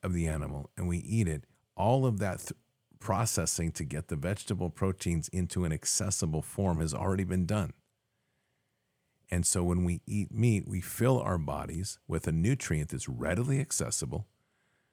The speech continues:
between the meat and the fat, and our body consumes that rapidly and efficiently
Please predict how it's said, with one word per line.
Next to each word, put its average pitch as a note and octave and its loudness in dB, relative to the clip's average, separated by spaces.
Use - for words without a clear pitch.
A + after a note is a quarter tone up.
between D#2+ 0
the D#2+ -2
meat F2+ 2
and G#2 2
the G#2+ 2
fat, - -6
and D#2+ -2
our D#2+ 0
body E2+ 0
consumes F2+ 2
that C#2+ -6
rapidly D2 0
and G#2+ 2
efficiently D2+ -4